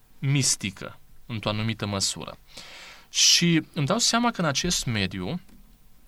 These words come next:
este destul de puternică ideea că atunci când mergem la biserică sau când ne apropiem de racla care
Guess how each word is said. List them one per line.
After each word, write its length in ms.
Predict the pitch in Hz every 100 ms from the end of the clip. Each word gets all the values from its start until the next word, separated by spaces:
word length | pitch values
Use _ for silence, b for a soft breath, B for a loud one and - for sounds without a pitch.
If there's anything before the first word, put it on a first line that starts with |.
| - B B
este 220 | - 143 135
destul 280 | 131 -
de 120 | 220 190
puternică 600 | 156 135 175 180 165 135
ideea 640 | 120 110 95 90 87 131 - - -
că 100 | -
atunci 300 | 107 139 190
când 200 | - 185
mergem 440 | 135 147 135 139 127
la 100 | 113
biserică 760 | 104 - 110 87 - - - _ _ _ b b b b
sau 240 | - 113
când 180 | 113 131
ne 60 | 127
apropiem 560 | 120 117 110 127 143
de 120 | 131
racla 840 | 120 135 135 123 117 113 110 107 104 - B B B B - - _
care 540 | - 135 127 123 120